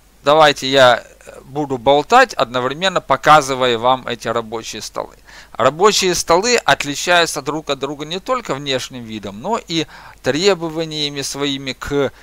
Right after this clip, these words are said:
системным ресурсам, к мощности компьютера. И каждый пользователь сможет подобрать рабочий стол под себя,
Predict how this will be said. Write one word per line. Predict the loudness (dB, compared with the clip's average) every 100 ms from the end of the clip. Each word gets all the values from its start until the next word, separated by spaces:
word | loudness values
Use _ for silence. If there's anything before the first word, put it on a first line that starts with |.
| -16
системным | -10 -10 -4 -4 -4 -10 -8
ресурсам, | -8 -8 -10 -10 -12 -14
к | -14
мощности | -6 -2 -2 -2 -10 -14 -16
компьютера. | -12 -12 -12 -14 -14 -14 -14 -14 -20 -20 _
И | -2 -2 -2 _ _
каждый | 2 4 4 -2
пользователь | -6 -2 -2 -2 -4 -6 -8
сможет | -8 -8 -6 -8 -4
подобрать | 0 0 0 4 4 4 -6 -20 -10
рабочий | -2 -2 -2 -6 -4 -8
стол | -6 -4 -2
под | -2 -2
себя, | -4 -8 -6 -6